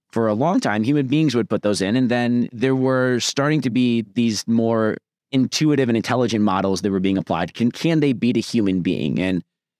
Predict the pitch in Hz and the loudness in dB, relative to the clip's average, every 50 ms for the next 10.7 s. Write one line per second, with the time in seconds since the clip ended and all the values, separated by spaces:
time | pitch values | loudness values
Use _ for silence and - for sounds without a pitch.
0 | _ _ _ _ 117 113 135 151 156 160 165 151 160 147 131 - - - - 160 | _ _ _ _ -2 0 0 2 2 2 2 2 0 0 -2 -4 -2 -2 0 0
1 | 139 131 123 135 160 185 165 117 117 98 135 175 185 139 110 131 151 135 120 113 | 0 0 0 0 2 0 0 -2 -2 -2 -2 0 0 0 0 0 2 2 2 2
2 | 113 110 107 95 87 117 113 98 76 67 76 - _ _ _ _ _ _ _ _ | 2 0 0 -2 -2 -2 -2 0 -2 -4 -6 -8 _ _ _ _ _ _ _ _
3 | - 95 98 98 95 92 92 95 - 127 135 143 151 151 135 - - 165 165 165 | -4 -2 -2 -2 0 -2 -2 -2 -2 -2 -2 -2 -2 -4 -2 -2 0 0 2 2
4 | 156 135 - - 127 123 127 131 127 117 107 101 98 92 - - 131 120 139 151 | 0 0 0 0 0 0 2 0 0 0 0 0 -2 -2 -2 -4 -2 -2 0 0
5 | 170 190 190 175 147 131 131 135 135 123 107 101 120 117 117 117 117 113 110 101 | 0 2 2 2 2 2 2 2 0 0 0 0 0 2 2 2 2 2 2 2
6 | 90 82 71 - - - 87 82 78 76 73 57 76 107 107 104 98 95 92 82 | 0 0 -2 -2 -2 0 0 0 0 0 -2 -2 -2 0 0 0 0 0 -2 -4
7 | - - 101 95 107 101 98 101 90 82 90 90 87 - 113 123 113 - 104 90 | -4 -6 -4 -2 0 0 0 0 0 0 -2 -2 -2 0 0 -2 0 0 0 0
8 | 87 85 82 90 101 107 107 104 107 104 95 92 92 90 90 120 131 131 123 113 | 0 -2 -2 -2 0 0 0 2 0 0 -2 -4 -4 -2 -2 0 0 0 0 0
9 | 101 95 87 87 90 87 90 113 110 107 104 95 92 85 85 82 101 110 107 101 | 0 0 -2 -2 -4 -2 0 0 2 2 2 2 0 -2 -2 -2 0 0 2 2
10 | 98 95 90 85 80 67 60 60 50 - - - - - | 2 2 2 2 0 0 -2 -4 -6 -6 -8 -10 -12 -12